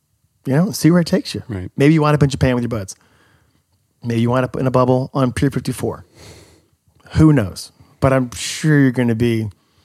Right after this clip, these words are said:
Speaker 1: you know, fine without it. And again, I think for a lot of people in this world, once you take the road less traveled, <laughs> sometimes you're stuck on it. And, but, but also it's encouraging 'cause you, you always thought,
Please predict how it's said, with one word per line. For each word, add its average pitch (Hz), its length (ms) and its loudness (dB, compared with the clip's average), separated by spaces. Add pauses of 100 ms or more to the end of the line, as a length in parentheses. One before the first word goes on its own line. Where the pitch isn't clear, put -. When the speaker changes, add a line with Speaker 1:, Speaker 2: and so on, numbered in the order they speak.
(580)
Speaker 1:
you 120 100 0
know, 110 300 -2 (160)
fine 107 720 -4 (460)
without 107 320 -2
it. 85 140 -12
And 123 100 -2
again, 135 200 2
I 127 40 0
think 127 220 -4
for - 80 0
a 120 60 4
lot 120 160 0
of 143 60 -2
people 120 260 -4
in 107 100 -2
this 131 180 -2
world, 117 320 -2 (720)
once 151 260 0
you 170 80 2
take 156 260 -2
the 139 80 2
road 117 280 0
less 117 220 0
traveled, 131 520 -2 (520)
<laughs> - 600 -8
sometimes 139 420 -2
you're 120 60 -6
stuck - 340 -6
on 92 140 -10
it. - 80 -18 (1120)
And, 190 260 2
but, 185 160 2
but 170 120 4
also 170 300 2
it's 156 180 2
encouraging 139 460 0
'cause 123 180 -2
you, 135 200 0
you 139 240 2
always 131 320 -2
thought, 127 440 -2